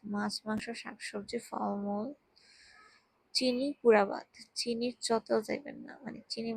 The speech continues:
মারাত্মক বাজে একটা জিনিস, চিনিতে কোনো পুষ্টিমানগত কিচ্ছু নেই,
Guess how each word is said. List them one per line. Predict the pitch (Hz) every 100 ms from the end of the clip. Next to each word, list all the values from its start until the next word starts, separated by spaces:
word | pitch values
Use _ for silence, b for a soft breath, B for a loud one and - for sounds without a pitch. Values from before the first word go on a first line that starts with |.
| 214
মারাত্মক | 214 220 - - - -
বাজে | - -
একটা | - -
জিনিস, | 208 196
চিনিতে | 214 220
কোনো | 226 220
পুষ্টিমানগত | - 226 - 226 220 214 220 214
কিচ্ছু | - - 214
নেই, | 185